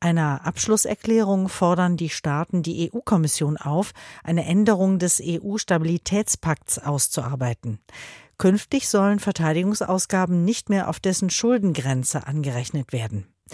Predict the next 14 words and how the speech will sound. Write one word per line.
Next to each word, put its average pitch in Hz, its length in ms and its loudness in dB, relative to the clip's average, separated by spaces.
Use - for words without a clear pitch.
Die 208 140 4
von 214 200 2
der 208 180 2
E-U-Kommission 214 680 0
vorgeschlagenen 180 720 0
hundertfünfzig 214 800 0
Milliarden 160 480 0
Euro 180 460 0
für 170 200 -6
die 151 280 -4
Aufrüstung 170 680 -2
aus - 200 -6
dem 165 160 -2
E-U-Haushalt 165 840 0